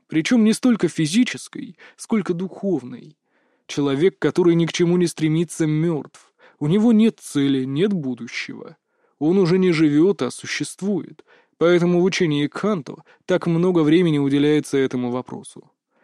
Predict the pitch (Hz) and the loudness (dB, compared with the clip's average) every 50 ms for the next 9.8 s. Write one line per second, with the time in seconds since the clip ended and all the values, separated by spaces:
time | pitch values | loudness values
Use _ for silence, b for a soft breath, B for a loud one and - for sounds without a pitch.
0 | _ _ _ _ _ - 165 170 160 156 165 160 156 160 151 - 165 160 160 160 | _ _ _ _ _ -2 0 2 2 4 2 2 4 2 2 4 4 4 4 4
1 | 165 151 156 160 160 156 151 151 151 151 151 151 147 135 151 151 151 151 151 151 | 4 4 4 4 4 2 2 0 0 0 0 0 0 0 -2 -2 -2 -2 -2 -2
2 | 151 147 143 - - 151 147 151 143 135 127 123 123 123 123 123 123 123 113 113 | -2 -4 -4 -4 -2 0 0 0 0 -2 -4 -4 -6 -6 -6 -6 -6 -8 -8 -6
3 | 127 131 123 127 123 120 120 127 131 147 165 185 175 139 117 - - - B B | -6 -4 -4 -4 -4 -6 -6 -8 -8 -6 -6 -4 -4 -4 -6 -10 -14 -18 B B
4 | B B - - - 202 180 165 156 - - 165 160 156 147 - 156 147 139 135 | B B -12 -4 -2 0 0 0 0 0 0 2 2 2 2 0 0 0 0 -2
5 | - 139 131 131 131 131 131 131 147 - - - 123 - - - - - _ b | -2 -4 -4 -2 -2 -4 -4 -4 -6 -6 -8 -10 -12 -12 -14 -16 -18 -20 _ b
6 | b b b b - - 131 - 240 262 247 - 233 226 226 - - _ _ - | b b b b -12 -12 -6 0 0 0 2 2 2 2 2 0 -2 _ _ -6
7 | 165 - _ _ - - _ _ _ _ _ _ - - 120 120 120 123 123 156 | -6 -6 _ _ -20 -20 _ _ _ _ _ _ -12 -10 -8 -6 -6 -2 -2 -2
8 | 170 160 - - - 165 180 196 190 175 156 - 160 139 147 143 147 170 175 170 | -2 -2 -4 -6 -2 0 2 4 4 4 4 2 0 0 0 0 0 2 0 0
9 | 147 135 131 123 131 123 - - - - 214 214 160 131 - | 0 0 -2 -2 -4 -6 -6 -6 -4 -2 -2 -2 -4 -6 -12